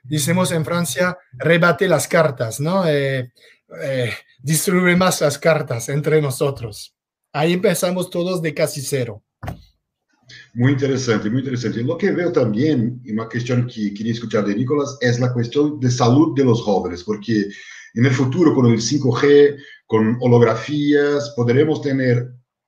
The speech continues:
Speaker 2: esports como práctica deportiva, porque creo que ese es el punto clave, porque hay como, por ejemplo, cincuenta por ciento de la gente que no practica deportes, que tiene enfermedades precoces, entonces que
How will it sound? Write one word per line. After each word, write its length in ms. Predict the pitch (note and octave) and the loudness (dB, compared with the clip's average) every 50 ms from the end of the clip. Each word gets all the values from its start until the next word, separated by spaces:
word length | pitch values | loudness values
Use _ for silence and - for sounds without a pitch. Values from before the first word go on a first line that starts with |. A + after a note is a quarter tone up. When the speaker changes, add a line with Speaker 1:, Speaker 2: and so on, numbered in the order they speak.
| _ _ - | _ _ 0
Speaker 2:
esports 880 | G#3+ G#3 G3 - - - C#3+ C#3+ F3 G3+ G3 - - - - _ _ _ | 2 4 4 2 2 2 2 2 2 2 0 -4 -8 -12 -16 _ _ _
como 260 | - D3+ D3+ D3 D3+ | 0 2 2 2 2
práctica 280 | D3+ D#3 D#3 D#3 D#3+ E3+ | 2 -2 -2 -2 -2 -2
deportiva, 480 | D#3+ D#3 D#3+ E3+ D#3 B2 C#3 C3 B2+ | -2 -2 -2 -4 -4 -2 -2 0 0
porque 200 | B2+ B2+ C3 D3+ | 0 0 -2 -4
creo 200 | - F3 F3 E3+ | -4 -4 -4 -4
que 140 | - - F#3 | -4 -4 -4
ese 140 | G3 F#3+ G#3+ | -4 -2 -2
es 60 | F#3+ | -2
el 200 | G3 D#3+ B2 B2 | -2 -2 -4 -6
punto 360 | C3 E3 F#3+ F#3 - D3+ B2+ | -6 -6 -6 -6 -6 -8 -8
clave, 480 | - - C3+ C#3+ E3 E3+ D3+ C#3 B2+ B2 - - - - _ - | -8 -6 -4 -2 0 0 0 -2 -4 -4 -6 -10 -14 -20 _ -10
porque 180 | A#2+ B2 C3+ | -4 -2 0
hay 140 | C3 - - | 0 0 2
como, 420 | - C#3 C3+ C#3 C#3 C3 B2+ B2 B2 | 0 0 2 2 4 4 2 2 0
por 120 | A2+ G#2 | 0 -2
ejemplo, 280 | G#2+ B2 B2+ B2 C3 A#2 | 0 0 0 2 2 0
cincuenta 360 | - A#2+ A#2 B2+ C#3 D3 C#3 | 0 -2 -2 -2 -2 -2 -2
por 120 | C#3+ B2+ | -2 -4
ciento 260 | - C#3 C3 B2+ C3+ A#2+ | -4 -4 -6 -6 -4 -2
de 100 | B2+ C3 | 0 0
la 160 | B2+ B2 B2 | 0 0 0
gente 420 | B2+ B2 B2+ B2 B2+ C3 B2 - - | 0 0 -2 0 -2 -4 -6 -6 -6
que 120 | A#2 A2+ | -6 -4
no 100 | A#2 A2+ | -2 -2
practica 320 | A2+ A2 G#2+ - G#2 - - | -2 -4 -4 -6 -8 -10 -10
deportes, 640 | - - - C3+ C3 C3 B2+ B2 B2+ C3 B2+ B2 - | -12 -14 -10 -6 -4 -2 -2 -2 -4 -4 -4 -4 -4
que 120 | - G2 | -6 -10
tiene 240 | - - A2+ G#2 G#2 | -12 -10 -4 -2 -2
enfermedades 560 | G2+ G2+ A2 G2+ G2 G2 F#2+ G2 G2 F#2+ F#2+ - | -2 -2 -4 -6 -6 -6 -6 -6 -6 -8 -8 -12
precoces, 520 | - - - - C3+ C3 B2+ B2 B2 B2+ | -14 -20 -16 -10 -4 -2 -2 0 0 -2
entonces 280 | A#2+ B2 D3+ C#3+ C3 B2 | -2 -2 -4 -6 -8 -8
que 220 | B2 C#3+ C3 B2+ | -6 -4 -4 -4